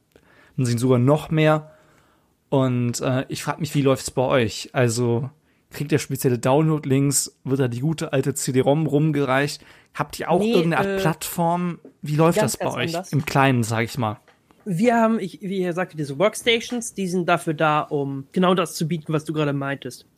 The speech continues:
Speaker 1: Eben,
Speaker 2: Wie,
Speaker 1: die,
Speaker 2: das
Speaker 1: klar,
Speaker 2: heißt,
Speaker 1: die
Speaker 2: das
Speaker 1: haben alles. Aber wo kriegst du jetzt für deinen Rechner deine Fachprogramme her? Für den
Speaker 2: Äh,
Speaker 1: Laptop
Speaker 2: da,
Speaker 1: und P C?
Speaker 2: äh, das kommt ein bisschen drauf an. Es gibt welche, die haben spezielle Studienprogramme, sag ich mal. Das heißt,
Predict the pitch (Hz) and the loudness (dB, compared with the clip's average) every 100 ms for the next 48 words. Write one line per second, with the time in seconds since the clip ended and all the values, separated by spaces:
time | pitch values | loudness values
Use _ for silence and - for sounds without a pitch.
0 | _ - 131 117 156 - 139 110 139 147 | _ 2 2 2 -2 0 0 4 4 4
1 | 156 135 117 117 - - 131 123 139 151 | 4 2 2 0 -4 -4 -2 0 0 0
2 | 131 - 165 156 143 139 127 147 - 156 | -2 0 0 0 0 0 0 -2 -2 -2
3 | 139 135 - - - 127 120 117 117 147 | 0 0 -4 -8 -6 -4 -4 -4 -6 -8
4 | - _ _ _ _ _ _ _ - 123 | -14 _ _ _ _ _ _ _ -2 2
5 | 120 123 208 214 117 127 - 123 117 - | 2 2 2 2 0 -4 -4 -4 -4 -6
6 | 202 175 202 - - 214 220 202 196 190 | -6 -4 -6 -6 -4 -4 -4 -8 -8 -10
7 | 180 - 180 247 - _ _ _ _ - | -10 -4 -2 -2 -4 _ _ _ _ -8
8 | 190 - 202 208 196 202 175 185 180 180 | -6 -4 -4 0 0 0 -4 -2 0 0
9 | 180 - - 175 160 - 180 180 170 156 | -2 -6 -2 0 0 0 0 4 2 2
10 | - 196 240 247 - _ _ _ 170 180 | 0 2 2 2 -4 _ _ _ -2 0
11 | 196 202 196 190 208 247 - _ _ _ | 0 0 0 -2 -2 -2 -6 _ _ _
12 | - 160 156 151 | -8 0 0 0